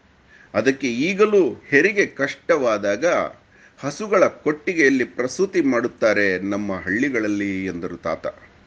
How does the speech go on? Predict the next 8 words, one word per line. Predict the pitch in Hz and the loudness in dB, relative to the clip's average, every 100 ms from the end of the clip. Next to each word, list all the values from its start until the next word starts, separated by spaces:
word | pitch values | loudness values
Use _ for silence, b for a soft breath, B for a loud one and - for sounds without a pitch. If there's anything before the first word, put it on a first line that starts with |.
| _ _ B B B B - | _ _ B B B B 2
ಹಾಗಾಗಿ | 160 180 170 156 170 170 160 B B _ 104 104 _ _ _ 98 | 2 4 2 2 2 2 0 B B _ -20 -20 _ _ _ -2
ರಾಮ | 117 139 190 220 | 0 4 2 2
ಜನ್ಮಭೂಮಿ | 202 202 196 196 180 175 180 175 | 0 0 0 0 0 0 0 0
ಅಯೋಧ್ಯೆಯ | 156 - 117 139 185 170 135 120 127 143 143 135 131 127 | -4 -4 0 2 2 0 -8 -6 0 2 4 2 2 -2
ಸರಯೂ | - - 143 151 185 233 | -10 -2 2 2 0 -4
ತೀರದ | 240 - 165 147 135 127 120 | -6 -2 -2 0 0 2 4
ಅರಮನೆಯ | 143 175 175 160 139 | 4 2 0 2 0
ಗೋಮಾಳವಾಗಿತ್ತು. | 117 113 135 156 196 202 175 151 135 131 117 90 - | -2 -2 -2 0 2 4 4 0 -4 -8 -8 -8 -10